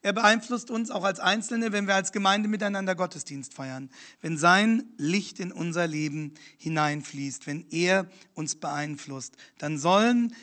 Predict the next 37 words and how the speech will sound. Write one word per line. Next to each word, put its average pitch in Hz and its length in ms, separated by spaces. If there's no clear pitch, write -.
wir 233 300
wie 208 100
ein 175 220
Prisma 208 640
wirken. 165 540
Und 160 140
dann 185 140
sollen 175 260
durch 208 320
unser 190 280
Leben 180 240
hindurch 160 300
die 143 100
verschiedenen 190 580
Farben 175 520
der 156 100
Veränderung 156 680
sichtbar 156 540
werden, 135 420
die 160 60
der 165 140
Einfluss 175 440
Jesus 165 380
bei 170 120
uns 147 220
bewirkt. 135 600
So 208 200
ist 233 180
das 196 140
hier 180 280
gemeint. 156 460
Jesu 208 260
Licht 214 360
prallt 214 360
gewissermaßen 175 580
auf 165 280
uns 156 240